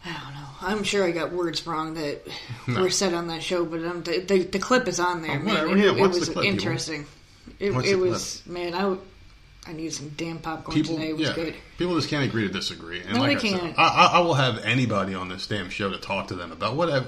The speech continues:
Speaker 2: If, if you're a person who's so far to the left and you're like, "I hate this guy, I wanna," but I'm still listening just to get mad.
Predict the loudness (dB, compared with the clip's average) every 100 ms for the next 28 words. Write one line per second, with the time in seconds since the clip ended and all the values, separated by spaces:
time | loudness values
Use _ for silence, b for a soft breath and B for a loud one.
0 | -4 -4 -2 -2 -4 2 4 4 2 -2
1 | B B -4 2 2 4 2 2 2 2
2 | 2 2 2 2 2 -2 -6 -18 -20 -20
3 | -20 -10 -2 0 2 0 0 -2 -2 -2
4 | 0 2 0 0 -4 -2 0 0 0 -2
5 | -6 B B B B 0 0 0 0 0
6 | 0 -2 -4 -6 B B B B -4 -2
7 | -2 -2 0 2